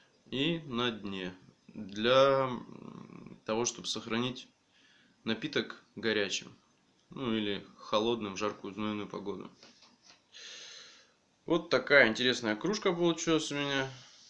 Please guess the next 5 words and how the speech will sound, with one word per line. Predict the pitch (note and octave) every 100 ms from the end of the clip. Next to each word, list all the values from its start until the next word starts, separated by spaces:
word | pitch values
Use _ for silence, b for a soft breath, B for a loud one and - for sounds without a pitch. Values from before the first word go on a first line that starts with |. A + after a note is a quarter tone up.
| -
Вот. | - G#2+ G#2 G2+ F#2+ F2+ - _ _ _ -
В | A2
нашей | C3 B2+ A2+
семье, | - B2+ C3 C3 G#2 - - _ _ b b b b b b _ - -
э, | F#2+ G2 G2 G2 G2 F#2+ F#2+ F#2